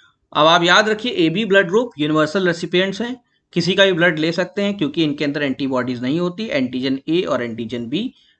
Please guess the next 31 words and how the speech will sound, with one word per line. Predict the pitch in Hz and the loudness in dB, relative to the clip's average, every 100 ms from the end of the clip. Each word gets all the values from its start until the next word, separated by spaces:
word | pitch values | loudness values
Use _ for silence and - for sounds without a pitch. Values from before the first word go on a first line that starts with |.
| _ _ | _ _
प्रेजेंट | 143 143 135 107 | -2 0 -2 -4
रहता | 98 95 | -10 -10
है | 98 98 - | -12 -10 0
और | 185 | 0
प्लाज्मा | - 139 131 139 139 | 4 2 2 0 -2
में | 117 | -2
होता | 104 - | -8 -12
है। | 98 104 _ _ _ _ _ _ - | -14 -14 _ _ _ _ _ _ -4
ठीक | 190 | -2
है, | 269 - - - _ - | -2 -4 -18 -20 _ 0
और | 143 143 - _ | 2 2 -4 _
ओ | 208 226 | 6 6
जो | 214 220 220 | 6 6 4
यू-, | 190 180 170 156 | 4 4 4 4
यूनिवर्सल | 165 165 160 196 | 4 2 2 0
ब्लड | 180 165 165 | 2 2 2
ग्रुप्स | 175 175 - | -2 -6 -4
जो | 175 | -2
होते | 175 185 | -2 -2
हैं | 190 | -2
वो | 156 127 107 | -2 -2 -2
यूनिवर्सल | 113 123 123 135 | -2 -4 -4 -2
डोनर | 135 156 | 0 0
कहलाते | 170 175 175 | 0 0 0
हैं | 202 | -2
क्योंकि | 170 151 | -2 -2
किसी | 151 160 | -4 -4
को | 151 | -4
भी | 147 | -4
ब्लड | 135 135 127 | -2 -2 -2
ये | 165 247 | -2 -4